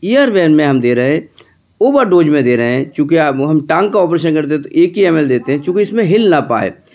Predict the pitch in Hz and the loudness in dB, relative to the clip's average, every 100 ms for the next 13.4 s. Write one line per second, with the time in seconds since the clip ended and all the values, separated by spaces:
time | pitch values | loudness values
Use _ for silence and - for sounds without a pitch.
0 | _ - 220 226 220 175 160 143 120 120 | _ -8 -4 -2 0 2 2 0 -2 -6
1 | 147 123 113 113 101 107 120 165 165 180 | -2 -2 -2 -6 -4 -2 0 0 2 2
2 | 190 214 240 - - _ - 233 214 160 | 2 0 -2 -12 -20 _ -2 0 2 0
3 | 151 143 139 208 247 240 - 151 143 143 | 0 0 -2 0 0 0 0 -4 -2 -2
4 | 127 123 131 120 120 113 110 - _ _ | 0 0 0 -2 -2 -2 -4 -10 _ _
5 | _ - 135 - 139 143 170 165 147 139 | _ -10 -10 -4 -2 0 -2 -2 0 0
6 | 135 131 123 117 147 180 196 214 - _ | 0 -2 -2 -2 0 0 0 -2 -8 _
7 | _ _ _ _ _ _ - 160 160 170 | _ _ _ _ _ _ -2 0 2 2
8 | 151 320 392 _ _ _ _ _ _ _ | 4 2 -2 _ _ _ _ _ _ _
9 | _ _ 135 175 160 151 - 170 165 208 | _ _ -4 -2 0 -4 -4 -4 0 -2
10 | - 127 101 98 92 - _ _ _ _ | 0 -2 -2 -6 -12 -18 _ _ _ _
11 | _ _ 165 233 214 233 302 - _ _ | _ _ -2 0 2 2 0 -4 _ _
12 | _ _ _ _ _ _ 185 226 220 - | _ _ _ _ _ _ 2 2 0 0
13 | 226 240 320 - | 2 4 0 -4